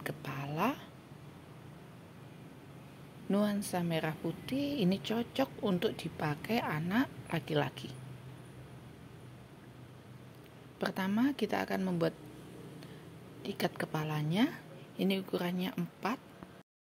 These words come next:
meter kali enam puluh lima sentimeter. Ini saya membuat dari karton bekas, panjang, kemudian ditutup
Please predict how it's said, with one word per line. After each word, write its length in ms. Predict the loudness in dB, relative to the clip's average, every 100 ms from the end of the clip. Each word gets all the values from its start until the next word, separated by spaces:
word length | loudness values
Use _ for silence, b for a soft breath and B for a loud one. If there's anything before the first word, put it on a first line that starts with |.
| _
meter 400 | -4 0 2 2 2
kali 360 | 4 6 4 4
enam 240 | 4 4
puluh 320 | 4 2 2 4
lima 320 | 4 4 2
sentimeter. 840 | 2 0 2 2 2 0 0 -2 -4 B B B 2
Ini 120 | 4
saya 240 | 4 4 4
membuat 520 | 4 4 4 4 2
dari 480 | 2 4 4 2 0 B B
karton 400 | 0 0 4 0
bekas, 680 | 2 -4 2 4 4 2 -4 -8 -2
panjang, 580 | 0 2 4 6 8 6 2 B B B 0
kemudian 400 | 2 4 6 6
ditutup 520 | 4 2 4 4